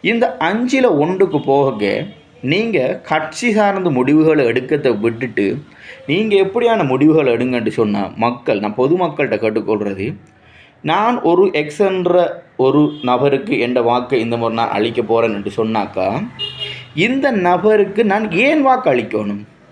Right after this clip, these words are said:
எதுக்கு வாக்களிக்கணும், இவர் எப்படிப்பட்டவர் என்றத்தை ஆய்வு செய்து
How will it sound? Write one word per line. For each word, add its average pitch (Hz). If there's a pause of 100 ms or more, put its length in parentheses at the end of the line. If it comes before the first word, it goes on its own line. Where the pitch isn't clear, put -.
(200)
எதுக்கு 208
வாக்களிக்கணும், 117
இவர் 214
எப்படிப்பட்டவர் 156
என்றத்தை 190
ஆய்வு 139
செய்து 110